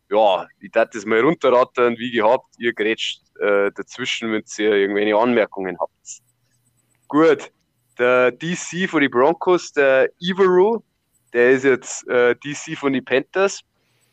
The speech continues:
Was da vielleicht interessant war, ist, dass die Vikings den auch ganz hoch auf einer der Listen gehabt haben. Aber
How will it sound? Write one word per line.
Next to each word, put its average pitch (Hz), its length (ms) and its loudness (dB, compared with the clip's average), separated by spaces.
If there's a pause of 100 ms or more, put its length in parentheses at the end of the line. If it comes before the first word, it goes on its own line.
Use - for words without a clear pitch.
(360)
Was 120 120 -2
da 123 140 0
vielleicht 131 320 2
interessant 127 580 -4
war, 123 280 2
ist, - 220 -4
dass 113 160 0
die 117 160 -10
Vikings 117 540 -2
den 113 160 -4
auch 120 220 0
ganz 123 480 -2
hoch - 300 -6
auf 117 120 0
einer 123 220 2
der 117 100 2
Listen 131 400 -8
gehabt - 320 -4
haben. 170 180 0 (680)
Aber 113 640 4